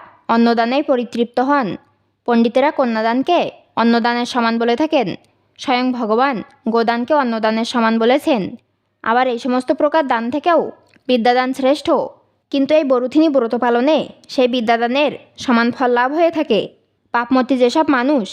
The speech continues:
কন্যার উপার্জিত অর্থে জীবন ধারণ করে, পুণ্যক্ষয়ে তাদের নরক যাতনা ভোগ করতে হয়। যে ব্যক্তি বিভিন্ন স্বর্ণালঙ্কার সহ কন্যাদান করেন,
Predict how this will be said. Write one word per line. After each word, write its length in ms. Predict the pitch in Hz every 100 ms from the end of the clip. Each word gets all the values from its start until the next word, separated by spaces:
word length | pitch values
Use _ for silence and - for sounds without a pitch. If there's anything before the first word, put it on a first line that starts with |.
| - _ _ -
কন্যার 300 | 254 247 240
উপার্জিত 400 | 247 240 233 247
অর্থে 420 | 226 226 226 339 214 - _ 233
জীবন 260 | 233 233 262
ধারণ 220 | 294 302
করে, 240 | 311 330 330 214 - _ _ 262
পুণ্যক্ষয়ে 520 | 247 262 262 302 302
তাদের 240 | 294 311
নরক 260 | 311 247 240
যাতনা 340 | 240 240 233 247
ভোগ 160 | 269 277
করতে 260 | 320 320
হয়। 260 | 330 277 - - _ _ _ _ _ _
যে 160 | 233 262
ব্যক্তি 300 | 254 247 247 247
বিভিন্ন 340 | 247 262 285 320
স্বর্ণালঙ্কার 680 | 285 233 233 233 226 254 240
সহ 160 | 269 330 294 - - -
কন্যাদান 440 | 247 240 233 233 240
করেন, 280 | 302 339